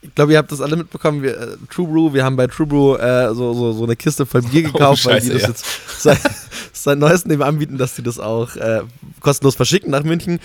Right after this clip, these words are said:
Speaker 1: Und wir haben uns da ein Paket geholt mit vierundzwanzig Dosen. Äh, <clears throat> sechs davon haben dem, dem Hannes gehört.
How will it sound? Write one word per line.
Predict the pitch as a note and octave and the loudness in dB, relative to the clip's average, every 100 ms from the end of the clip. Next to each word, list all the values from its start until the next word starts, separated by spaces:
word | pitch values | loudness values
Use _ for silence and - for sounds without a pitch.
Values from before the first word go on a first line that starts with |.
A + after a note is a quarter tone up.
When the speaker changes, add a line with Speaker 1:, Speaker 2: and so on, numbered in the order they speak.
| - - | -14 -14
Speaker 1:
Und | - C3 | -4 4
wir | D3+ | 4
haben | |
uns | D#3 | 4
da | D#3 C#3+ C#3+ | 2 2 2
ein | C3+ B2+ | -2 -8
Paket | C#3 D#3+ - | -6 -6 -2
geholt | C3+ F3+ | 0 2
mit | D3+ - | 0 -4
vierundzwanzig | D3 C#3 C3+ B2+ B2+ B2+ B2+ | -4 -2 -4 -4 -6 -8 -4
Dosen. | C#3 E3+ F#3 A3 - - _ - | 0 0 0 -6 -10 -20 _ -8
Äh, | C3 C3+ C#3 C3+ C3+ - F3 F3+ | 0 2 4 4 0 -2 -6 -2
<clears throat> | E3+ E3 B2+ | 2 4 4
sechs | D3+ - | 2 2
davon | D3 D3+ D3+ | 0 2 2
haben | D3 | 0
dem, | C3+ C3 B2 A2+ | 0 -2 -6 -8
dem | A#2 | -4
Hannes | B2+ F3+ A3 | -2 -2 -4
gehört. | B2+ A#2+ E3 | -2 0 0